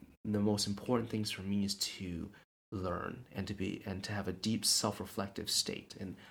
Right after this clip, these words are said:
learning doesn't necessarily mean always just reading new stuff about new subjects. Learning is just about, the, the key of learning is really about reviewing your process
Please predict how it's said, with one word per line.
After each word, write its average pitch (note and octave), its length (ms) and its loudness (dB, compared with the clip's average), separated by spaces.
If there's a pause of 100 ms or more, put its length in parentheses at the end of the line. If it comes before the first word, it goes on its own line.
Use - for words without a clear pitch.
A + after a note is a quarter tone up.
(120)
learning E3+ 320 12
doesn't C3+ 220 10
necessarily A2+ 340 6
mean G#2+ 200 4
always G#2 260 2
just G2 140 0
reading G2 380 4
new G2+ 140 6
stuff - 420 2
about F2 220 -2
new F#2+ 120 -2
subjects. - 440 2 (380)
Learning B2 460 12
is G#2 140 10
just G2 180 6
about, F2+ 420 2 (320)
the, A#2 80 10
the G#2+ 240 6
key G#3+ 420 6
of G#2+ 180 10
learning F2+ 300 2
is E2+ 160 0
really G2 180 2
about F#2 380 2 (320)
reviewing A2 880 8
your F#2+ 200 4
process - 840 2